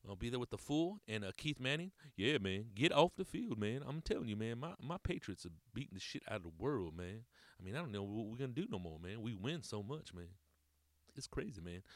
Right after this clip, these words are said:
But your Raiders are doing good, man. <laughs> So that's Keith Manning. And, um, you can get tickets at wise guys comedy dot com. That's Wise Guys, W I S E G U Y S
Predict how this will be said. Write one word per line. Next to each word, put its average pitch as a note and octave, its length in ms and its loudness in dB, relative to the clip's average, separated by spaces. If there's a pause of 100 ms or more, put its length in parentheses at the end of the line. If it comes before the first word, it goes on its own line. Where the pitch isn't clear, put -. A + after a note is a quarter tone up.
(120)
But A2+ 100 -2
your F3 160 4
Raiders F#3+ 320 4
are A#2 60 2
doing D3 240 2
good, C#3+ 320 2
man. F2 320 -4
<laughs> - 40 -20 (920)
So D3+ 120 2
that's C3+ 180 4
Keith C#3 220 -4
Manning. A#2 320 0 (440)
And, A2 140 2
um, G#2 240 2 (220)
you C#3 80 0
can D#3 120 6
get C#3+ 160 0
tickets D3+ 300 2
at F#2 160 0
wise B2+ 280 6
guys A#2+ 280 2
comedy B2+ 500 -2 (460)
dot A2+ 220 4
com. B2+ 300 0
That's G#2+ 180 -2
Wise A2+ 240 2
Guys, A#2 240 2
W C3+ 320 4
I A2+ 180 2
S A2 280 -2
E A#2 200 -4
G G#2 180 -6
U A#2 540 -2
Y G#2+ 400 2
S A2 300 -2